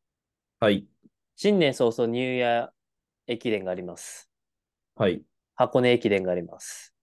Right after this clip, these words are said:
Speaker 1: はい。
Speaker 2: あとは全国サッカーとか、全国ラグビーの高校選手権があるかな？
Speaker 1: あるね。で、今ウィンターカップやってるね。
Speaker 2: あ、バスケね。
Speaker 1: うん。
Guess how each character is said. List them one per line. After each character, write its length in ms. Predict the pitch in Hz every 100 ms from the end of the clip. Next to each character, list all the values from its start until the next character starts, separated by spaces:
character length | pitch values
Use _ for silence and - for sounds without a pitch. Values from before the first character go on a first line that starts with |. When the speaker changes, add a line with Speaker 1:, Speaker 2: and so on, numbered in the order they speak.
| _ _ _ _ _ _
Speaker 1:
は 140 | 120 95
い。 140 | 76 - _ _ _ _
Speaker 2:
あ 160 | 120 160
と 160 | 131
は 180 | 107 110
全 220 | 117 139
国 100 | - -
サ 160 | 175
ッ 60 | 165 _
カ 180 | 120 107
ー 60 |
と 120 | -
か、 340 | 113 107 98 - _
全 160 | 127 120
国 200 | 113 127
ラ 160 | 120
グ 120 | 117
ビ 180 | 110 104
ー 20 |
の 140 | 98 95
高 180 | - 113
校 120 | 107
選 160 | 110
手 80 | 101
権 260 | - 101 98
が 220 | 95 87 - _ _ _ -
あ 180 | 95 92
る 140 | 90
か 160 | - 95
な？ 180 | 113 156 _ _ _ _ _ _ _ _ _ _ _ _ _ _ _ _ _ _
Speaker 1:
あ 120 | - 107
る 120 | 98
ね。 260 | 120 208 - _
で、 80 | 131
今 140 | 147
ウ 60 | 123
ィ 120 | 107
ン 40 | 101
タ 100 | 104
ー 40 |
カ 80 | 107
ッ 20 |
プ 180 | - -
や 80 | 80
っ 40 |
て 180 | - 80
る 100 | 76
ね。 160 | 87 - _ _ _ _ _
Speaker 2:
あ、 220 | 139 107
バ 120 | 104
ス 120 | 117 -
ケ 100 | 98
ね。 180 | 165 - _ _ _ _ _ -
Speaker 1:
う 80 |
ん。 320 | 101 90 -